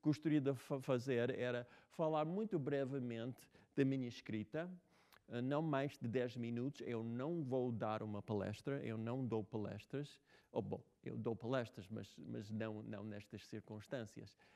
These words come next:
Ahm, e depois ter uma sessão de perguntas e respostas e, e criar um diálogo fo-, com vocês, se vocês estiverem de acordo. Ahm, a minha escrita. Ahm,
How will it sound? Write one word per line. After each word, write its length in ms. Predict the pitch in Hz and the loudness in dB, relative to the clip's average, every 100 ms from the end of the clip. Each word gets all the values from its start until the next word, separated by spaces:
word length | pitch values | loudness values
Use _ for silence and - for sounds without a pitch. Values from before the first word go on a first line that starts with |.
| - | -6
Ahm, 480 | 139 139 139 135 135 - - | 2 6 6 6 2 -6 -8
e 100 | 196 | -2
depois 500 | 185 190 - 170 151 | 0 0 2 2 2
ter 220 | - 165 151 | 0 0 2
uma 140 | 151 | 0
sessão 440 | - 156 - 143 | -2 -6 -2 -2
de 80 | 139 | 0
perguntas 560 | 117 131 131 135 123 117 | 0 0 2 0 -2 -2
e 60 | |
respostas 800 | 123 120 - 113 110 - 107 - - - - _ - | -2 -2 0 0 0 -4 -10 -10 -20 -20 -20 _ -2
e, 200 | 127 131 | 0 0
e 20 | 131 | -2
criar 380 | 147 139 123 | 0 0 0
um 60 | 127 | 0
diálogo 560 | 120 113 107 110 107 107 | -2 -2 -2 -4 -4 -8
fo-, 180 | - | -12
com 200 | - 117 | -12 -8
vocês, 400 | 104 107 - 101 | -6 -6 -6 -10
se 120 | - 101 | -8 -8
vocês 320 | 101 - 104 | -8 -8 -12
estiverem 420 | - 101 101 104 | -8 -8 -8 -8
de 80 | 101 | -10
acordo. 480 | 98 107 98 101 95 - - - - | -6 -4 -4 -4 -10 -14 -20 -20 -2
Ahm, 420 | 151 160 160 156 156 - _ - - - _ _ _ _ _ _ _ - - _ _ _ _ - | 6 8 8 4 -4 -12 _ -20 -20 -20 _ _ _ _ _ _ _ -20 -20 _ _ _ _ -10
a 40 | 139 | -4
minha 180 | 151 | -4
escrita. 460 | 139 - 98 - 95 - - - | -4 -6 -10 -8 -12 -14 -16 0
Ahm, 440 | 156 156 156 160 | 4 4 2 -2